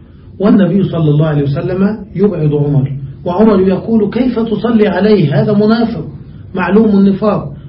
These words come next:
والنبي يزيح عمر، يبعده بيده،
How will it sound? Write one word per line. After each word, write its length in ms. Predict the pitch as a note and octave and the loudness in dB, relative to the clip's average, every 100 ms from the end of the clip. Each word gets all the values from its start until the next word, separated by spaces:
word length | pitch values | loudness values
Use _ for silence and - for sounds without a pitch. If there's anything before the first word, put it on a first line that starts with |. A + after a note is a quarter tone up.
| - - | -16 -8
والنبي 680 | F3 D#3 D3+ F#3 F#3 F#3+ F#3+ | 0 2 2 0 -2 -2 -2
يزيح 400 | D#3+ D3 - C3+ | 0 0 0 -2
عمر، 440 | D#3+ E3 E3 C#3+ B2+ - - | -2 -2 0 0 0 -4 -2
يبعده 640 | D3+ C#3 D#3+ D#3+ D3 C3+ B2+ | 0 0 0 2 2 2 2
بيده، 380 | C#3 F3 D3+ C3 | 2 2 2 -2